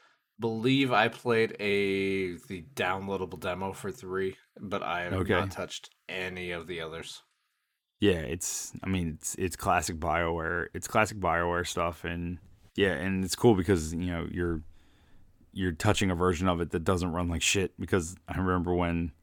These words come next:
Speaker 2: Mass Effect one came out, there was a lot of times where the performance was not great on that game. So,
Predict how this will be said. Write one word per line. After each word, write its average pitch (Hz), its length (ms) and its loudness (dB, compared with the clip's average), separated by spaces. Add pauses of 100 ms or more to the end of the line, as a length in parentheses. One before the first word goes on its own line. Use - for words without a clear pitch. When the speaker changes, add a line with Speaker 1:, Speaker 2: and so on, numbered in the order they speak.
(400)
Speaker 2:
Mass 90 220 2
Effect 90 240 0
one 92 200 2
came 90 220 0
out, 87 280 2
there 90 120 0
was 90 120 2
a 92 40 4
lot 87 160 4
of 85 60 -4
times 87 240 0
where 85 140 2
the 78 100 -2
performance 85 640 2
was 80 180 -6
not 85 500 2
great 87 260 2
on 85 140 -2
that 85 160 -4
game. 82 280 -6 (920)
So, 82 480 -4